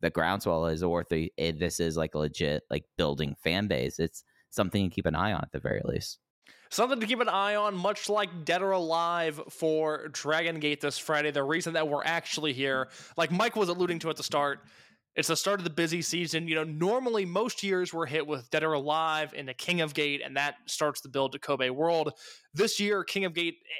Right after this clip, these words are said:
Speaker 2: a-, at the very least, seems to be pushed back a little bit. We don't have a start date, but it is not happening in May like it has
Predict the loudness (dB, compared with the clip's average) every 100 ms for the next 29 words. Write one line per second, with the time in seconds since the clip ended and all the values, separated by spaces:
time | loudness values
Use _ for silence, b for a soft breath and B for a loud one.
0 | -4 -4 -2 0 0 0 0 2 0 0
1 | -2 -4 -8 -6 -6 -6 -4 0 0 2
2 | 0 2 0 0 0 0 0 -2 -2 -2
3 | 0 -2 -4 -4 -6 -2 -2 0 0 0
4 | -2 -6 -4 -2 0 0 -2 -4 -2 0
5 | 0 -2